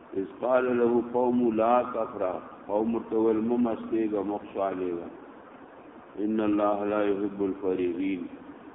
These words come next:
الله مستان نه خوښوي. «وابتغ فيما آتاك الله الدار الآخرة.»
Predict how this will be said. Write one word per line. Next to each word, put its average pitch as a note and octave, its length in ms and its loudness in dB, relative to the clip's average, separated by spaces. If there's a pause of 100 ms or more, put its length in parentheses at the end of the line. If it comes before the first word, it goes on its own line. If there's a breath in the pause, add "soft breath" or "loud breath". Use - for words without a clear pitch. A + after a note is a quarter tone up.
(540)
الله G#2 320 0
مستان G#2+ 680 -2
نه A#2+ 80 0
خوښوي. F#2+ 480 -4 (1040)
«وابتغ G#2 480 0 (240)
فيما A#2 400 2
آتاك A#2+ 420 -2
الله A2+ 400 2
الدار G#2+ 460 0
الآخرة.» G2+ 600 0